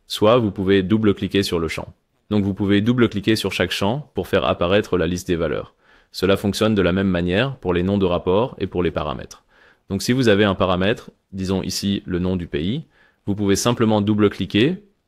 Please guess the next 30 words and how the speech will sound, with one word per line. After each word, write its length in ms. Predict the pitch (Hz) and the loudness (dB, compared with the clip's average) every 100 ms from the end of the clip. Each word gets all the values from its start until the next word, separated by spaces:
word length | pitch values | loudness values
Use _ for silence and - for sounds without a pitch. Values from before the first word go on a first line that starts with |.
| _ | _
puis 100 | - | -6
sélectionner 500 | - 101 95 95 95 | 0 2 2 0 0
le 120 | 101 | 0
pays. 320 | 87 80 69 - _ _ _ | -2 -6 -8 -16 _ _ _
Et 160 | - 101 | 2 6
aussi, 340 | 98 101 92 | 6 4 2
et 80 | 90 76 | 0 0
là, 360 | 101 73 92 107 | 0 2 2 2
c'est, 480 | - 95 85 64 - | 2 2 2 0 -2
c'est 100 | 85 | -6
le 80 | |
seul 200 | 92 95 | -2 -2
coin, 260 | 90 95 92 | 0 0 2
la 240 | 95 95 | 2 0
touche 320 | 87 - 98 - | 0 -2 -4 0
F 180 | 104 - | -2 -2
un, 320 | 80 90 113 | -4 -4 -8
si, 420 | 113 - 98 117 | -8 -4 0 0
pour 180 | - 95 87 | 0 -2 -4
travailler 340 | - 92 85 | -6 -2 -2
en 380 | 90 90 90 92 | -2 -4 -4 0
réponse. 580 | 92 90 - - - _ _ _ _ _ - | 0 0 -8 -10 -14 _ _ _ _ _ -6
Vous 80 | 101 | -6
pouvez 300 | - 104 123 | 0 4 6
appuyer 320 | 107 - 107 | 4 2 2
sur 200 | 127 107 | 2 2
la 120 | 92 | 0
touche 320 | 92 104 98 - | 0 -2 -4 -2
F 200 | 107 - | -4 -2
un 240 | 90 92 | -4 -4